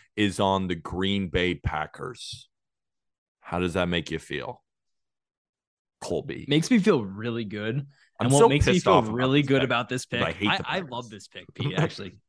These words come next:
Speaker 2: 'cause it's so gross. And this week, I'm predicting to be a gross week. Like, a lot of these gross teams are gonna, are gonna cover this week. Um, what really gets me excited about this is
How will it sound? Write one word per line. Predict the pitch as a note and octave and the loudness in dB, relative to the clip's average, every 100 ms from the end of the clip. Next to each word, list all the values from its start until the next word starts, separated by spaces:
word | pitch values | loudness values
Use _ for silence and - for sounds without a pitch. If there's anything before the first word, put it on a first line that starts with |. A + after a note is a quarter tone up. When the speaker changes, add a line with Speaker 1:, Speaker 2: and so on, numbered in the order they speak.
| _ _ | _ _
Speaker 2:
'cause | D3 | 4
it's | D#3 D3+ | 6 6
so | - D#3 D3+ | 4 4 4
gross. | A#2 G#2+ - - | 4 0 -2 -4
And | A2+ | 0
this | D#3 F#3+ | 0 0
week, | E3 F3+ C#3 | 0 0 2
I'm | B2 A2+ | -2 -2
predicting | - G#2 F#2 G2+ G#2 | -8 -8 -8 -10 -10
to | F#2+ | -6
be | F#2+ | -6
a | |
gross | F#2 G2+ F2+ - | -4 -2 -2 -4
week. | G#2 F#2 F2 - | -6 -6 -6 -2
Like, | G#2+ - | -2 -2
a | - | 0
lot | A#2+ A#2+ C3 | 4 6 4
of | |
these | A#2+ G#2+ | 2 0
gross | A#2 G#2 G#2 | -2 -2 -4
teams | - G#2+ G2+ | -6 -6 -4
are | G2+ | -4
gonna, | G2 G2 F#2+ F#2+ | -4 -2 -4 -4
are | G#2+ | -4
gonna | G2 F#2+ | -4 -8
cover | - G2 G#2+ | -4 -4 -2
this | A2 - | -4 0
week. | A#2+ B2+ - - - - - | 0 0 -4 -18 -20 -20 -4
Um, | A#2 A#2+ A2+ G2+ G2 | 2 4 4 2 0
what | A2 B2+ | -2 -2
really | C3 D3 E3+ | -2 0 2
gets | E3 E3 | 2 0
me | B2 | -4
excited | - - F#2 G2+ | -4 -10 -8 -6
about | A#2 B2 B2 | -2 -2 -2
this | B2+ C#3 - | -4 -6 -8
is | G#2 G#2+ G#2+ G#2 G2+ G2 F#2 - | -6 -2 -2 -2 -2 -6 -10 -14